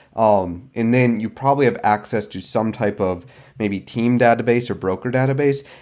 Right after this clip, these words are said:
So you can make a lookalike of that as well and test it against that.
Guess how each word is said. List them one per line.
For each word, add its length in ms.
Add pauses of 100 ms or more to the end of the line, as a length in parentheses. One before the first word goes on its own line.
(100)
So 140
you 80
can 180
make 240
a 80
lookalike 640
of 160
that 320
as 180
well 260
and 140
test 300
it 100
against 460
that. 380